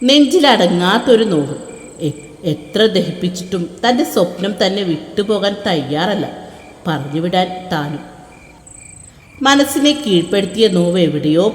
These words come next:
പോയി ഒളിക്കുന്നു. എന്തെന്നില്ലാത്ത നൊമ്പരം ഹൃദയതാളത്തെ കീഴ്പ്പെടുത്തുന്നുണ്ട്. ഹൃദയം ഒരു പ്രത്യേക താളത്തിൽ മിടിക്കാൻ തുടങ്ങി.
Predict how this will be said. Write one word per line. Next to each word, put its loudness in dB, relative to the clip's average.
പോയി 4
ഒളിക്കുന്നു. -2
എന്തെന്നില്ലാത്ത -2
നൊമ്പരം -2
ഹൃദയതാളത്തെ 2
കീഴ്പ്പെടുത്തുന്നുണ്ട്. -2
ഹൃദയം 2
ഒരു 6
പ്രത്യേക 0
താളത്തിൽ -2
മിടിക്കാൻ -4
തുടങ്ങി. -2